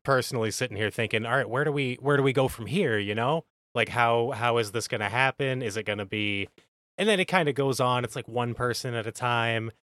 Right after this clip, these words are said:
"Oh, another person's happening. Something weird happening to them." And then we'll get into it, obviously, but eventually it just all collides into this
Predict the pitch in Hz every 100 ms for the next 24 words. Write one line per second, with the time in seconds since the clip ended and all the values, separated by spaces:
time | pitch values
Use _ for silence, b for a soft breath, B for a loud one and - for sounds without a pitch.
0 | _ - 151 139 151 156 156 - 147 139
1 | 147 143 143 143 139 143 135 113 131 139
2 | 139 131 143 139 139 131 117 117 123 123
3 | 120 _ _ - 139 147 147 143 135 131
4 | 123 117 113 113 110 107 - 117 107 92
5 | 107 110 _ _ _ _ - 120 131 135
6 | 135 120 - 113 - 110 110 - 127 107
7 | 95 98 95 92 98 101 95